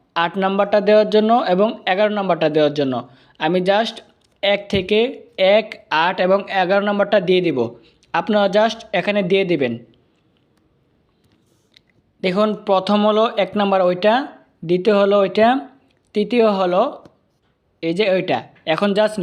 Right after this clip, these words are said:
নিচে কনফার্ম নামে একটা অপশন আছে, just ওইটার উপরে আমি ক্লিক করে দেব। দেখুন,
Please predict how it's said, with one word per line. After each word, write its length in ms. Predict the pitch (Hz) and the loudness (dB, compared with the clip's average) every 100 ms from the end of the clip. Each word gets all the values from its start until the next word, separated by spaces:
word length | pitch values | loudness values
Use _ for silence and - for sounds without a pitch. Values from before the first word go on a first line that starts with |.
| 180 | 0
নিচে 180 | 196 214 | 0 0
কনফার্ম 460 | - 180 180 202 208 | 0 0 0 0 0
নামে 140 | 214 | 0
একটা 180 | 214 214 185 | 0 0 -2
অপশন 220 | 170 202 | 0 0
আছে, 260 | 202 202 233 311 - _ - 160 | 0 2 0 -2 -12 _ -8 -2
just 200 | 208 - - | -2 -2 -2
ওইটার 220 | 190 196 | 0 2
উপরে 140 | 202 220 | 2 2
আমি 120 | 214 | 2
ক্লিক 300 | 190 165 - | 0 -2 0
করে 140 | 147 127 | -2 -2
দেব। 100 | 123 113 - _ _ _ _ _ _ _ _ _ _ _ _ _ _ _ _ _ _ _ | -4 -6 -10 _ _ _ _ _ _ _ _ _ _ _ _ _ _ _ _ _ _ _
দেখুন, 260 | 170 196 220 | -4 -2 -2